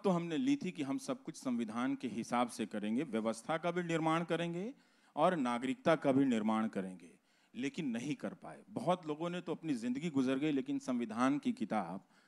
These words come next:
अपनी आंखों से या स्पर्श करके नहीं देखी है, ना महसूस किया है। अब जबकि ये आंदोलन चल रहा है बहुत सा, तो इसमें एक अच्छी चीज़ ये है कि लोग संविधान की बात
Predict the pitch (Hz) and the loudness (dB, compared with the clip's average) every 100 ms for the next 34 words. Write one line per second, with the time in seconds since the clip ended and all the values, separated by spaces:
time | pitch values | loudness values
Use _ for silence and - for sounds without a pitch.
0 | _ _ 123 - 190 208 127 123 - 160 | _ _ -12 -4 -2 0 0 0 -2 -4
1 | - 85 82 123 151 151 - 160 156 - | -6 -12 -4 2 2 0 -4 -4 -4 -6
2 | 143 139 127 113 107 101 - 82 - _ | -8 -6 -8 -8 -8 -10 -12 -20 -20 _
3 | _ _ - 135 131 127 - 131 - 104 | _ _ -6 -2 -2 -2 -4 -8 -8 -12
4 | 87 - - _ _ _ _ - 170 202 | -14 -16 -20 _ _ _ _ 0 0 4
5 | 208 - 220 202 160 151 156 165 156 139 | 2 2 0 2 2 2 0 -2 -2 -2
6 | 139 131 117 101 104 104 117 170 160 135 | 2 2 2 0 -6 -6 -8 -8 -8 -6
7 | 180 185 196 147 - 214 - 180 151 151 | -4 -4 -4 -6 -2 -2 -2 -10 -6 -6
8 | 156 143 147 - 127 117 113 120 127 127 | -6 -6 -8 -6 -8 -6 -6 -8 -6 -8
9 | 101 104 | -6 -8